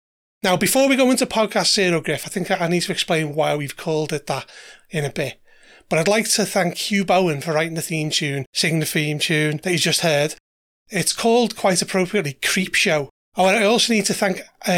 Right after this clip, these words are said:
Aaron Miller for playing the hurdy-gurdy somewhere in there. So, yeah, there is that.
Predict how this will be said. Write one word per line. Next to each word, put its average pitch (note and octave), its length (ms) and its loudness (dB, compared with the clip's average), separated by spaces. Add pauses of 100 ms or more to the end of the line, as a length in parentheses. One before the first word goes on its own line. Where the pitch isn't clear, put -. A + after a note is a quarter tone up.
(120)
Aaron F#3 320 2
Miller F3+ 220 4
for F3+ 100 -4
playing E3+ 300 0
the D#3+ 80 0
hurdy-gurdy D#3 720 -2
somewhere D3+ 420 -2
in D3 120 -4
there. C#3+ 200 -2 (180)
So, D#3+ 200 0
yeah, D3 180 0
there C#3 140 -4
is C3+ 140 -4
that. B2 200 -6